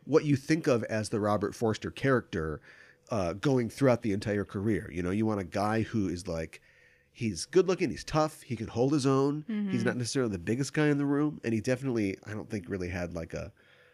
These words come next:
Speaker 1: in another life, he could have been a Clint Eastwood. That's a Clint
Speaker 2: Sure.
Speaker 1: Eastwood, you know?
Speaker 2: Yeah.
Speaker 1: This is a reedy
Speaker 2: I could see
Speaker 1: guy,
Speaker 2: that.
Speaker 1: yeah, with a scowl, but you're not,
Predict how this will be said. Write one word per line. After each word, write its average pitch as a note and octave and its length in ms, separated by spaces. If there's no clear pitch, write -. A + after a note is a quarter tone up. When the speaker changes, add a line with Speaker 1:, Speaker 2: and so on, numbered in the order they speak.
Speaker 1:
in F#3+ 100
another F#3 200
life, E3 200
he C3+ 60
could B2+ 140
have A#2 80
been G#2 100
a F#2 60
Clint E2+ 220
Eastwood. - 340
That's - 180
a D3+ 60
Clint A#2+ 220
Speaker 2:
Sure. G#3 100
Speaker 1:
Eastwood, F3 360
you F2 120
know? F2 280
Speaker 2:
Yeah. G3+ 480
Speaker 1:
This D#3 100
is C#3 120
a C3+ 40
reedy C3+ 360
Speaker 2:
I - 40
could F#3+ 40
see D3+ 60
Speaker 1:
guy, G#2+ 280
Speaker 2:
that. - 300
Speaker 1:
yeah, B2+ 160
with A2 160
a G2 60
scowl, F#2+ 680
but F#2 280
you're B2 160
not, C3 120